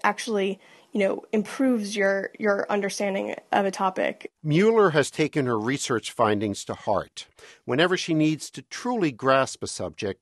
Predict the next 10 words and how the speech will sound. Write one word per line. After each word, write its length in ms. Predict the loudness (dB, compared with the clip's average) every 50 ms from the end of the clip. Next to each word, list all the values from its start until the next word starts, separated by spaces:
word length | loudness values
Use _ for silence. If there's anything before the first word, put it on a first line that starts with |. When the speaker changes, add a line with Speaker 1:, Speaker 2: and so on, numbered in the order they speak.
| _ _
Speaker 2:
she 300 | -14 -12 -10 -10 -10 -10 -6 0
ditches 400 | 2 2 2 2 -2 -4 -4 -6
the 100 | -6 -4
laptop 640 | 0 0 0 0 0 _ 0 0 2 2 0 -2 _ _ _ _ _ _ -18
and 160 | -16 -12 -6
takes 320 | -4 -4 -4 -6 -6 -4
notes 440 | 0 2 2 2 2 0 -6 -10 -6
with 260 | -6 -6 -6 -6 -4
old-fashioned 720 | -2 -2 -2 -2 -2 -2 -2 -2 -2 -2 -4 -6 -6 -6 -6
pen 420 | -2 -2 0 0 0 -2 -4 -8